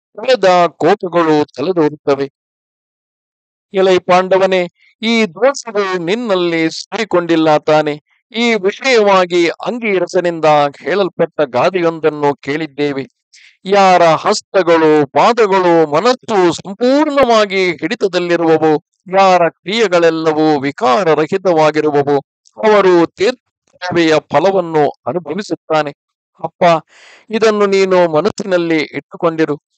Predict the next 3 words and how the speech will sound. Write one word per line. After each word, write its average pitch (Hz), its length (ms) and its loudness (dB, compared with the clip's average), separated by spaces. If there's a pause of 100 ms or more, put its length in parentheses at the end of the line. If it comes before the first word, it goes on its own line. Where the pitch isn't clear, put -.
(180)
ಯಾರಿಗೆ 185 720 2
ಯುಧಿಷ್ಠಿರನು 170 920 0
ಸೋದರನು, 165 680 0